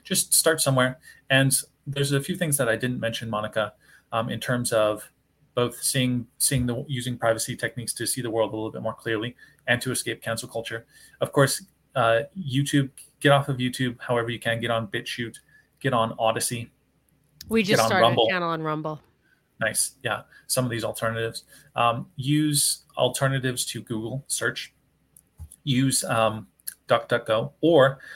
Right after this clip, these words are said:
Speaker 1: I find that the Russian search engine Yandex actually gets you some
Speaker 2: Oh, how
Speaker 1: more
Speaker 2: do you spell
Speaker 1: juicy
Speaker 2: that?
Speaker 1: results. Y A N D E X. Yeah.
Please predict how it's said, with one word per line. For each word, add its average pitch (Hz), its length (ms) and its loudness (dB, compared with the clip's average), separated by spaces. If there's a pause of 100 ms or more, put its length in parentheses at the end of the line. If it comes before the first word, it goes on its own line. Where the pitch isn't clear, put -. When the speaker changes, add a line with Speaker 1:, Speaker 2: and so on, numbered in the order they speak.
(140)
Speaker 1:
I 135 120 8
find 147 320 4
that 123 180 4
the 120 140 -4
Russian 120 420 2
search 110 300 -4
engine 110 280 -6
Yandex 110 540 -2
actually 107 300 -4
gets 110 240 -8
you 110 40 -8
some 107 280 -4
Speaker 2:
Oh, 349 300 4
how 143 100 0
Speaker 1:
more - 40 6
Speaker 2:
do 311 40 4
you 311 60 0
spell 349 220 0
Speaker 1:
juicy - 20 -4
Speaker 2:
that? 381 60 0
Speaker 1:
results. - 440 -2 (840)
Y 127 380 6
A 135 220 0
N 123 400 -4 (400)
D 135 320 0
E 123 220 -4
X. - 500 -4 (1400)
Yeah. 104 160 -6